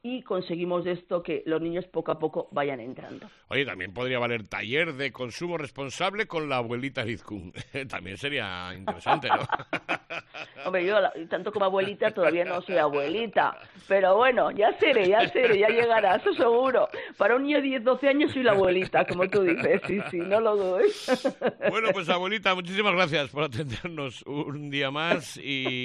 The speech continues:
Speaker 2: bueno, enhorabuena por todas estas iniciativas que llevan ese consumo responsable a los más pequeños para que de mayores sean consumidores responsables y sepan lo que tienen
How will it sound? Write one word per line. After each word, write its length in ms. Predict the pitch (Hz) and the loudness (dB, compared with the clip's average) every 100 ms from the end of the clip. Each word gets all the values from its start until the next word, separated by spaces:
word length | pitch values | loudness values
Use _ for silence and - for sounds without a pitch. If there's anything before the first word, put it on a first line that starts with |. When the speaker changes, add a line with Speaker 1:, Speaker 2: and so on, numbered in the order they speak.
| 120 | -4
Speaker 2:
bueno, 260 | 127 156 | -4 -6
enhorabuena 600 | 127 123 113 120 135 147 | -6 -4 -4 -4 -4 -4
por 180 | 143 123 | -6 -8
todas 280 | 104 123 101 | -8 -8 -8
estas 360 | 110 123 110 - | -12 -12 -10 -8
iniciativas 600 | 113 107 107 104 120 123 | -10 -8 -8 -4 -6 -4
que 100 | 98 | -6
llevan 200 | 104 110 | -4 -4
ese 180 | 101 104 | -8 -8
consumo 460 | 107 98 92 107 | -8 -8 -8 -8
responsable 560 | 101 98 92 - 90 98 - - - _ _ | -10 -12 -12 -8 -8 -8 -12 -20 -20 _ _
a 100 | 87 | -6
los 140 | 95 | -4
más 180 | 101 110 | -4 -4
pequeños 540 | 107 92 98 107 113 | -6 -4 -2 -2 -6
para 220 | - 95 90 | -4 -6 -4
que 100 | 92 | -6
de 80 | |
mayores 400 | 82 82 92 98 | -6 -8 -8 -10
sean 220 | - 98 101 | -8 -10 -8
consumidores 640 | 110 101 - 90 98 98 | -10 -12 -12 -12 -12 -12
responsables 560 | 95 - 90 82 90 90 | -14 -14 -10 -10 -10 -12
y 120 | 87 | -12
sepan 240 | 92 98 | -8 -8
lo 80 | 90 | -8
que 100 | 85 | -10
tienen 260 | 87 85 | -8 -8